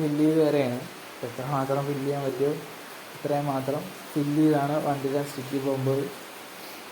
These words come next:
സെറ്റ് ചെയ്തിരിക്കുന്നത്. വണ്ടിയുടെ എല്ലാ സൈഡിലോട്ടും, ഓ,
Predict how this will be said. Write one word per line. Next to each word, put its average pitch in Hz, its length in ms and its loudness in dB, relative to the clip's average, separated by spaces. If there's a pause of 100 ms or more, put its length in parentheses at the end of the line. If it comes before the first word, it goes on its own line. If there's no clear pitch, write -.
(1000)
സെറ്റ് 143 260 0
ചെയ്തിരിക്കുന്നത്. 131 600 4 (1900)
വണ്ടിയുടെ 131 340 -2
എല്ലാ 139 300 2
സൈഡിലോട്ടും, 139 500 4 (140)
ഓ, 151 100 0